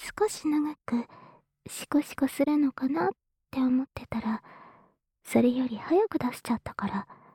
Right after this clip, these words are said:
まあ、私におっぱい当てられたり、お耳舐められたりして、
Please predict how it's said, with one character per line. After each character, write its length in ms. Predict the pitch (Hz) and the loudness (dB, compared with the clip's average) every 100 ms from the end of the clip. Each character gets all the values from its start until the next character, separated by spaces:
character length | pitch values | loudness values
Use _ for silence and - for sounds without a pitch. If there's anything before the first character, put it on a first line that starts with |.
| _ _ _ _ _ _ _ _ _ _ _ | _ _ _ _ _ _ _ _ _ _ _
ま 380 | - 220 208 202 | -4 2 2 0
あ、 40 | - - - _ _ _ _ _ | -8 -20 -20 _ _ _ _ _
私 560 | - - 196 - - | -2 2 2 0 4
に 180 | 208 208 | 6 8
お 60 | 220 | 6
っ 40 | - | 6
ぱ 140 | - 190 | 0 -2
い 80 | - | 0
当 80 | 185 | -2
て 160 | - 233 | 0 2
ら 160 | 240 | 2
れ 100 | 247 | 2
た 160 | - 247 | 0 -2
り、 260 | - - - _ - - _ _ _ _ | -4 -12 -20 _ -20 -20 _ _ _ _
お 100 | - | 4
耳 260 | 247 254 302 | 8 8 6
舐 180 | 320 320 | 4 2
め 120 | 330 | 2
ら 120 | 349 | 4
れ 140 | 415 - | 4 2
た 120 | 247 | 0
り 120 | - | -2
し 160 | - - | -12 0
て、 180 | 226 | 0